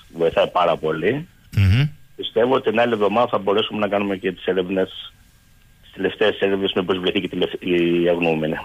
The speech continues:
Speaker 2: Ε,
Speaker 1: Αυτές
Speaker 2: α,
Speaker 1: οι λίγες
Speaker 2: ναι.
Speaker 1: ελπίδες που υπάρχουν.
Speaker 2: Υπάρχει μία
Speaker 1: Δεν είναι
Speaker 2: αγνοούμενη,
Speaker 1: ελπίδες.
Speaker 2: να μην το ξεχνάμε.
Speaker 1: Ναι, βέβαια.
Speaker 2: Υπά-,
Speaker 1: Ναι,
Speaker 2: υπάρχει,
Speaker 1: βέβαια.
Speaker 2: ναι, ναι. Υπάρχει
Speaker 1: Ε, δεν
Speaker 2: μία
Speaker 1: θέλω να δώσω πιθανότητες,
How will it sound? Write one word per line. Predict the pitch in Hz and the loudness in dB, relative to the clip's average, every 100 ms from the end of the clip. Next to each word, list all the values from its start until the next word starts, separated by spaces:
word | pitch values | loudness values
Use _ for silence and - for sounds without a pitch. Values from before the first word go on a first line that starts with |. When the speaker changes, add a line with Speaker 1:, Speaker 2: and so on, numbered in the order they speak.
| - - | -14 -6
Speaker 2:
Ε, | 104 107 107 104 101 101 | 0 2 2 4 4 2
Speaker 1:
Αυτές | 85 - 131 | -2 0 2
Speaker 2:
α, | 110 | 2
Speaker 1:
οι | 95 | 2
λίγες | 98 98 107 | 0 2 2
Speaker 2:
ναι. | 117 | 4
Speaker 1:
ελπίδες | 101 107 98 | 2 2 0
που | 98 | -2
υπάρχουν. | 85 82 - - | 0 0 0 -2
Speaker 2:
Υπάρχει | 107 90 127 127 135 | 0 2 2 2 2
μία | 120 143 135 | 4 4 4
Speaker 1:
Δεν | 123 113 | 4 4
είναι | 120 | 4
Speaker 2:
αγνοούμενη, | 110 110 123 | 4 4 4
Speaker 1:
ελπίδες. | 113 98 - | 4 2 0
Speaker 2:
να | 101 101 | 0 4
μην | 127 | 4
το | 131 | 2
ξεχνάμε. | 131 127 - 107 113 | 2 0 4 4 4
Speaker 1:
Ναι, | 113 | 4
βέβαια. | 104 90 73 - 87 | 2 0 -4 -4 -2
Speaker 2:
Υπά-, | 95 98 110 - | 0 2 0 2
Speaker 1:
Ναι, | 92 | 2
Speaker 2:
υπάρχει, | 131 123 110 90 | 2 2 2 0
Speaker 1:
βέβαια. | 104 107 | 2 2
Speaker 2:
ναι, | 101 | 4
ναι. | 90 - - | 2 -2 -6
Υπάρχει | 131 120 | 0 2
Speaker 1:
Ε, | 131 | 4
δεν | 139 | 4
Speaker 2:
μία | 139 | 4
Speaker 1:
θέλω | 131 | 4
να | 123 113 | 4 4
δώσω | 117 - 107 104 - | 2 2 2 2 0
πιθανότητες, | 101 101 101 123 143 165 165 | 0 2 2 0 0 2 2